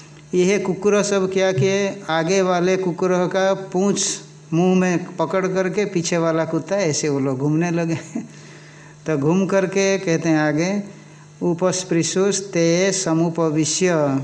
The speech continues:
फिर जब उनका अभिक्रम-, अभिक-, मतलब जो परिक्रमा पूर्ण हो गया, फिर बैठ गए। बैठ करके हिंग चक्रू, अर्थात वो लोग हिंकार, ये जो शाम का गायन किए,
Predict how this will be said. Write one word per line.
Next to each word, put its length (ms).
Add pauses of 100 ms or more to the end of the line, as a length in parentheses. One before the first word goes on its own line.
फिर 240
जब 360 (340)
उनका 640 (580)
अभिक्रम-, 540
अभिक-, 360
मतलब 280
जो 320
परिक्रमा 580
पूर्ण 340
हो 240
गया, 320
फिर 260
बैठ 300
गए। 360 (460)
बैठ 340
करके 280
हिंग 480
चक्रू, 800 (180)
अर्थात 480
वो 180
लोग 260
हिंकार, 500
ये 180
जो 160
शाम 460
का 160
गायन 500
किए, 440